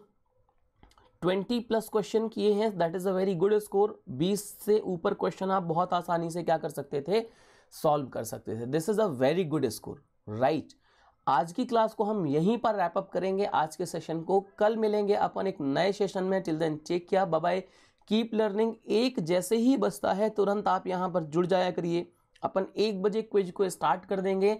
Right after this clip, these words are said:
क्विज में ट्वेंटी फ़ाइव क्वेश्चंस मैं आपको कराऊंगा, पांच क्वेश्चंस होमवर्क के रहेंगे जो आपको कमेंट में बताने पड़ेंगे, जिनके आंसर मैं आपको अगली क्लास में दूंगा। वीडियो को लाइक करिएगा, दोस्तों के साथ शेयर करिएगा, because ये क्लास में आपके जब तक एग्जाम नहीं हो जाते हैं, तब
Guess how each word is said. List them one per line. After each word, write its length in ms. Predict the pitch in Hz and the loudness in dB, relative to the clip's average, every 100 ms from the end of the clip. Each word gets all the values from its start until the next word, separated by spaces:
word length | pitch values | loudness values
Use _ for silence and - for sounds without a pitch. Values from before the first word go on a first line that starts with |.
| - - _ | -6 -20 _
क्विज 200 | 196 185 | 0 2
में 100 | 208 | 0
ट्वेंटी 340 | - 196 196 233 | 0 0 0 -2
फ़ाइव 200 | 208 208 | 0 0
क्वेश्चंस 360 | 214 202 202 185 | 0 0 -2 0
मैं 100 | 190 | 2
आपको 280 | 208 196 190 | 2 2 0
कराऊंगा, 360 | 185 180 190 | 2 2 2
पांच 340 | 190 - 214 214 | 0 0 0 -2
क्वेश्चंस 380 | 190 - 190 175 | -6 -4 -6 -2
होमवर्क 380 | 156 180 202 196 | -2 0 0 -2
के 80 | 190 | 0
रहेंगे 300 | 185 185 202 | 0 2 2
जो 120 | 180 | 4
आपको 280 | 175 175 185 | 2 2 -4
कमेंट 400 | - 160 185 196 | 0 0 0 0
में 120 | 202 | 2
बताने 320 | 180 180 180 190 | 2 2 0 2
पड़ेंगे, 400 | 190 190 196 202 - - - | 0 2 0 0 -6 -18 -2
जिनके 320 | 143 208 226 | 0 2 2
आंसर 320 | 196 185 190 | 2 0 -2
मैं 100 | 180 | 0
आपको 240 | 170 165 - | 0 0 -2
अगली 300 | 156 156 143 | 0 0 0
क्लास 260 | 127 117 | -2 -2
में 100 | 120 | -4
दूंगा। 240 | 110 95 - _ _ _ 143 | -4 -4 -6 _ _ _ 0
वीडियो 220 | 175 196 | 4 2
को 120 | 202 | 2
लाइक 400 | 151 139 185 202 | 2 2 0 0
करिएगा, 380 | 214 220 220 220 | 0 2 2 2
दोस्तों 340 | 190 190 196 | 2 0 0
के 80 | 190 | 2
साथ 260 | 196 190 - | 2 0 0
शेयर 160 | 196 | -2
करिएगा, 400 | 196 196 196 196 | 2 2 4 2
because 360 | 180 196 175 165 | 2 0 0 0
ये 60 | |
क्लास 560 | 190 - 175 180 220 220 | -2 -2 0 2 0 -2
में 100 | 208 | -2
आपके 360 | 160 165 - 170 | 0 -2 -2 -4
जब 160 | 170 | -4
तक 140 | 180 170 | -6 -6
एग्जाम 340 | 139 175 202 | -2 0 0
नहीं 160 | 190 185 | -2 -2
हो 80 | 165 | 0
जाते 200 | 160 175 | 0 -2
हैं, 80 | |
तब 120 | 165 | -4